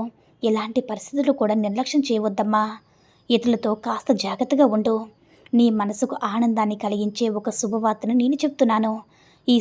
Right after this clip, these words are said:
శుభవార్త కోసం ఎన్నో రోజుల నుంచి ఎదురు చూస్తూ ఉన్నావు కదా, అది కాసేపట్లో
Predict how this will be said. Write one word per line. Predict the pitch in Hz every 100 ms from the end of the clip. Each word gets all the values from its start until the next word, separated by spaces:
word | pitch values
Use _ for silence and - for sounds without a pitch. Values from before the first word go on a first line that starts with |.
| -
శుభవార్త | 202 233 220 208 220
కోసం | 214 208 214 220 233 _ - 214
ఎన్నో | 214 269 339
రోజుల | 320 311 320
నుంచి | 302 247
ఎదురు | 196 240 262
చూస్తూ | 277 320 254
ఉన్నావు | 226 220
కదా, | 226 220 233 - _ _ _ _ -
అది | 226 226 233
కాసేపట్లో | 220 226 269 240 220 214